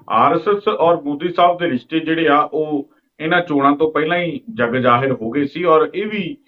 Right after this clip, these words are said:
ਕਨਸੋਆਂ ਸੀਗੀਆਂ ਕਿ ਆਰ ਐਸ ਐਸ ਜਿਹੜੀ ਹੈ ਉਹ ਮੋਦੀ ਸਾਹਿਬ ਦੀ ਜਗ੍ਹਾ ਤੇ ਕੁਝ ਹੋਰ ਆਗੂਆਂ ਨੂੰ ਅੱਗੇ ਕਰਨਾ ਚਾਹੁੰਦੀ ਹੈ।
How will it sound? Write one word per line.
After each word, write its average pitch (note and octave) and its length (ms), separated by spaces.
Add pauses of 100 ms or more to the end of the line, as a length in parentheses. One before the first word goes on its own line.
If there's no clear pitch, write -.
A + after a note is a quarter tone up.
(260)
ਕਨਸੋਆਂ D3+ 540
ਸੀਗੀਆਂ E3+ 400
ਕਿ F3+ 220
ਆਰ C#3 220
ਐਸ D#3 160
ਐਸ D#3+ 100 (140)
ਜਿਹੜੀ D#3 280
ਹੈ A2 160 (440)
ਉਹ F3 160
ਮੋਦੀ D3+ 280
ਸਾਹਿਬ F3+ 320
ਦੀ F#3+ 80
ਜਗ੍ਹਾ E3+ 280
ਤੇ E3+ 180
ਕੁਝ F3 240
ਹੋਰ C#3+ 320
ਆਗੂਆਂ C3+ 340
ਨੂੰ D#3+ 160
ਅੱਗੇ C3+ 180
ਕਰਨਾ A#2 300
ਚਾਹੁੰਦੀ C#3 420
ਹੈ। D#2 60